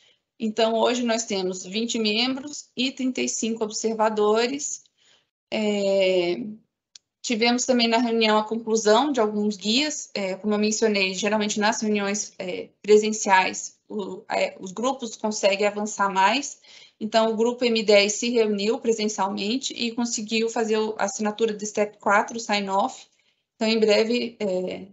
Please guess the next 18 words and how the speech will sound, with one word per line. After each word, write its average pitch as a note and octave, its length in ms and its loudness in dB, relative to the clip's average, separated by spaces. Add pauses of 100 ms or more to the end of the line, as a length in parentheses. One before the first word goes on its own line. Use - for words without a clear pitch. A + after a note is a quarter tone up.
(180)
será - 480 2
publicado G#3+ 480 0
no G#3+ 120 -2
portal G#3 360 0
do G3+ 120 -2
I G#3+ 40 2
C G#3+ 140 -4
H A3 560 2
o A#3 140 -6
texto A3+ 360 2
final A3+ 540 2
do A3+ 180 -6
guia A3 260 -4
I A3 40 -2
C A3 140 0
H G3+ 300 2
M G#3+ 160 -2
dez, A3 540 -4